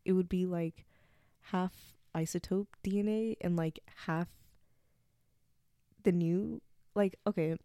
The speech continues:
I didn't explain that well, but you guys know what I mean. It kind of reminded me of that experiment, um,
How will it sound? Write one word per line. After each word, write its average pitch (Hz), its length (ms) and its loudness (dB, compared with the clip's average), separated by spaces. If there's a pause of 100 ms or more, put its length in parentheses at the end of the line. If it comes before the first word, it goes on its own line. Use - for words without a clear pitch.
(100)
I 208 80 2
didn't 214 160 4
explain 156 540 -2
that 156 180 -6
well, 156 340 -4
but 175 300 -4
you 202 140 -2
guys 202 200 0
know 175 160 0
what 156 120 -6
I 156 100 -6
mean. 156 380 -4 (340)
It - 80 -10
kind 214 280 -2
of 254 100 -2
reminded 185 420 0
me 185 180 0
of 175 120 -8
that - 280 -4
experiment, 165 880 -4 (560)
um, 165 720 0